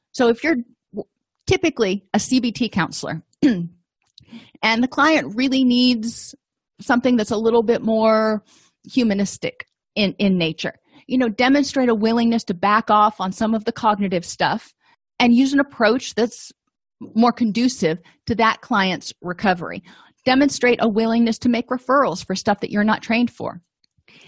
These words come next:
And change care plans and practice approaches in order to improve quality from a client's perspective.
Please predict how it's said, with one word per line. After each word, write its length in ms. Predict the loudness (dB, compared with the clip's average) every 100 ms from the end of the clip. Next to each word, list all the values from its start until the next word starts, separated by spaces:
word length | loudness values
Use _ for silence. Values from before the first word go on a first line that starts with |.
| -20 -10 0
And 140 | 0
change 380 | 2 0 -2 -4
care 220 | 0 0
plans 360 | 2 0 0 0
and 100 | -2
practice 380 | 0 0 -2 -6
approaches 560 | -2 -2 0 -4 -6 _ _ -2
in 100 | 2
order 220 | 4 4
to 120 | 0
improve 420 | 0 -2 -2 -2 -4
quality 600 | 0 2 4 2 -2 -6 -2
from 140 | 0
a 60 | 0
client's 420 | 0 0 0 -2
perspective. 680 | -8 -8 -8 -10 -10 -14